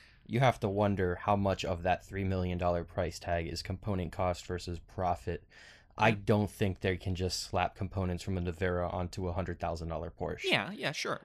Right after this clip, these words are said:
Speaker 2: But they
Speaker 1: But
Speaker 2: don't need it. I mean, they don't, they don't need the nine eleven to be hitting, you know, one and a half
Speaker 1: Yeah,
Speaker 2: seconds. But
Speaker 1: exactly,
Speaker 2: the principles
Speaker 1: exactly.
Speaker 2: of the technology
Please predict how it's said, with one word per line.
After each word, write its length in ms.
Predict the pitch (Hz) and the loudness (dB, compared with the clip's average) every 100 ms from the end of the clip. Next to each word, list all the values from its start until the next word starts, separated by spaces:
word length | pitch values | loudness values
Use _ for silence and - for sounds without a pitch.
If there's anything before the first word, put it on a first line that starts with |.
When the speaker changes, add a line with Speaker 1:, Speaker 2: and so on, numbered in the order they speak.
| - | -2
Speaker 2:
But 120 | 110 | 4
they 80 | 120 | 10
Speaker 1:
But 160 | 120 | 12
Speaker 2:
don't 40 | 104 | 12
need 220 | 113 104 | 8 4
it. 100 | - | -2
I 120 | 123 | 0
mean, 180 | 123 110 | 0 2
they 140 | 131 | 4
don't, 280 | 139 113 90 127 | 4 2 0 4
they 100 | 156 | 4
don't 160 | 117 | 6
need 220 | 123 147 | 4 4
the 40 | 113 | 4
nine 220 | 113 110 | 2 2
eleven 380 | 104 120 113 104 | 4 4 4 2
to 180 | 104 101 | 0 -2
be 260 | - 104 | -4 -6
hitting, 320 | 117 107 101 | -4 -2 -2
you 120 | 104 104 | -2 -4
know, 80 | |
one 240 | 95 117 113 | -2 0 0
and 100 | 107 | 0
a 60 | |
half 180 | 104 98 - | -2 -4 8
Speaker 1:
Yeah, 180 | 190 117 | 12 12
Speaker 2:
seconds. 220 | 107 107 | 10 2
But 80 | 120 | 4
Speaker 1:
exactly, 340 | 131 117 113 | 10 10 8
Speaker 2:
the 40 | - | 4
principles 320 | 262 - 113 | 4 4 6
Speaker 1:
exactly. 300 | 98 90 104 | 6 4 -2
Speaker 2:
of 260 | 101 - - | -4 -10 -12
the 80 | |
technology 720 | - 110 143 190 208 131 113 | -8 -6 -2 0 0 -4 -8